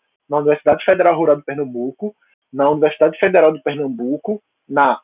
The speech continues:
U P E, Universidade de Pernambuco, e na Católica, acredito.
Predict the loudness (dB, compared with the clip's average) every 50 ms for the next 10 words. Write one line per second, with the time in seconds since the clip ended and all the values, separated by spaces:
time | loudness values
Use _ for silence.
0 | _ -12 -10 -2 2 4 4 4 4 4 4 2 0 -4 -6 -4 -2 -4 -2 -2
1 | -4 -4 -4 -4 -6 -10 _ _ _ _ -14 -8 -4 -4 -2 -2 -2 -4 -2 -4
2 | -4 -4 -4 -4 -4 -4 -4 -4 -6 _ _ _ _ _ _ _ _ _ -4 -4
3 | 0 0 0 0 2 0 -2 0 2 2 2 2 2 0 -2 -2 -4 -2 -4 -4
4 | -6 -6 -8 -10 -12 -12 -16 -16